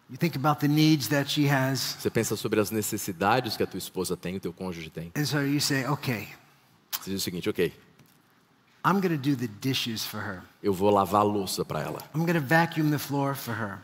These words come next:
Speaker 2: Eu vou passar o aspirador de pó no chão.
Speaker 1: I'm gonna walk into the bedroom with a cup of tea
Speaker 2: Eu vou entrar no quarto com uma xícara de chá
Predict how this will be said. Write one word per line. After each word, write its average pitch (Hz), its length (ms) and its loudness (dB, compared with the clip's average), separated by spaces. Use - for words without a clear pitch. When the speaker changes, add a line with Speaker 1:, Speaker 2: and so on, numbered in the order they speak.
Speaker 2:
Eu 110 140 6
vou 98 160 4
passar 104 300 6
o - 20 8
aspirador 107 760 2
de 107 160 -4
pó 101 220 2
no 98 100 -4
chão. - 320 -6
Speaker 1:
I'm 175 200 2
gonna 170 300 2
walk 165 300 2
into 165 180 2
the 160 80 0
bedroom 143 720 2
with 156 200 4
a 156 40 2
cup 185 320 2
of 156 180 -2
tea 185 960 4
Speaker 2:
Eu 104 100 -2
vou 113 100 2
entrar 113 300 2
no 117 100 0
quarto 113 460 4
com 120 160 -4
uma 113 160 0
xícara 123 400 0
de 127 100 -6
chá - 520 -2